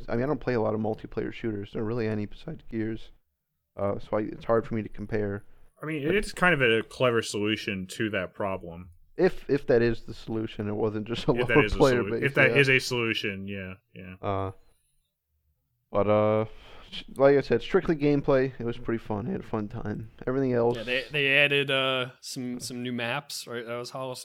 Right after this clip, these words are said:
Speaker 3: Holostorm.
Speaker 1: They did.
Speaker 3: So
Speaker 1: They added Gridlock, which if
Speaker 2: What do you
Speaker 1: anyone
Speaker 2: guys
Speaker 1: is
Speaker 2: think of, uh, the new map Gridlock?
Speaker 1: <laughs>
Speaker 3: <laughs> New
Speaker 1: Yeah.
Speaker 3: map Gridlock, yeah, it's great.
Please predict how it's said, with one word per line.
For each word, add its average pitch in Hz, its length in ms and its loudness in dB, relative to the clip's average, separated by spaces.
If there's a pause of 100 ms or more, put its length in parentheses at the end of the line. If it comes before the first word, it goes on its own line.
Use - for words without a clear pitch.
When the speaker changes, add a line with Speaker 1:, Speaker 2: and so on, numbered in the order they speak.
(100)
Speaker 3:
Holostorm. 139 640 -6 (560)
Speaker 1:
They 127 100 -6
did. 135 120 6
Speaker 3:
So - 20 6
Speaker 1:
They 117 180 6
added 117 320 2
Gridlock, 139 640 2 (140)
which - 360 -8
if 117 100 -8
Speaker 2:
What 120 80 2
do 147 40 6
you 170 100 6
Speaker 1:
anyone 165 60 8
Speaker 2:
guys 120 60 4
Speaker 1:
is 117 60 0
Speaker 2:
think 160 120 4
of, 139 180 4
uh, 120 80 2
the 123 100 0
new 127 160 0
map 123 220 0
Gridlock? 98 400 -4 (540)
Speaker 1:
<laughs> - 160 -10
Speaker 3:
<laughs> - 0 -
New 120 80 0 (260)
Speaker 1:
Yeah. 202 120 4
Speaker 3:
map 208 240 8
Gridlock, 170 400 0
yeah, 156 120 -2
it's 123 140 -12
great. 143 340 -4